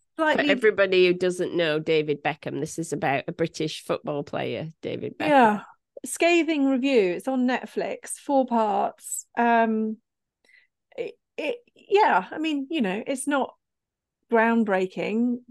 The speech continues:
Speaker 1: but it's a good watch in terms of, as often some of these life stories are,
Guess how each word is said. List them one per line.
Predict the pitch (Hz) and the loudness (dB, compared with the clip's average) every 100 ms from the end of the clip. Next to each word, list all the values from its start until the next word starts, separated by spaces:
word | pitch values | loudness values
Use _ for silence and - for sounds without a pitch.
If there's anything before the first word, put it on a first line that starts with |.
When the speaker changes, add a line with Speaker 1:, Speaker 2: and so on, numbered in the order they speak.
| - | 0
Speaker 1:
but | 247 - | 0 2
it's | 285 - - | -2 -4 -6
a | |
good | 247 262 269 | -6 -2 -4
watch | 220 240 220 - - - - - - _ _ _ _ | 0 2 2 0 -10 -14 -14 -18 -20 _ _ _ _
in | 220 214 | 0 0
terms | 208 214 202 190 | 0 -2 -2 -2
of, | 196 185 185 - _ _ _ _ _ | 0 -2 -2 -10 _ _ _ _ _
as | 247 226 | -2 0
often | 226 220 196 190 | 0 -2 -4 -4
some | 190 202 | -6 -6
of | 196 | -6
these | 190 190 | -4 -2
life | 202 202 202 | -2 -4 -4
stories | - - 170 180 185 | -8 -8 -6 -4 -4
are, | 180 175 185 | -4 -4 -4